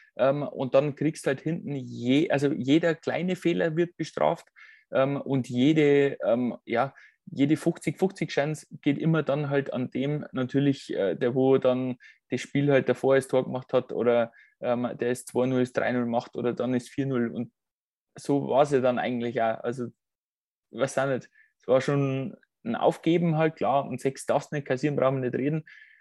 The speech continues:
Aber ich weiß es nur als Spieler so, ich, ich kenn das selber, wenn du mal so ein Spiel hast,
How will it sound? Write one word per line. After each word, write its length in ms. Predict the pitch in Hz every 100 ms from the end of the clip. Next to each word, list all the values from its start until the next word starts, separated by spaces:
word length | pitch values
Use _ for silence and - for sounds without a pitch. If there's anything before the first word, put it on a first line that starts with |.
| _
Aber 340 | - 120 123 110 71 - _ _
ich 340 | 143 - 147 - -
weiß 340 | 87 104 160
es 140 | 160
nur 160 | 156 165
als 100 | 135
Spieler 400 | - 170 175 165
so, 340 | 165 165 160 -
ich, 240 | 87 - _ - -
ich 100 | 160
kenn 200 | - 160
das 140 | 165 -
selber, 280 | 160 165 135
wenn 160 | 139
du 160 | 135 143
mal 160 | 143
so 80 | 139
ein 100 | 139
Spiel 300 | - 160 165
hast, 280 | 156 156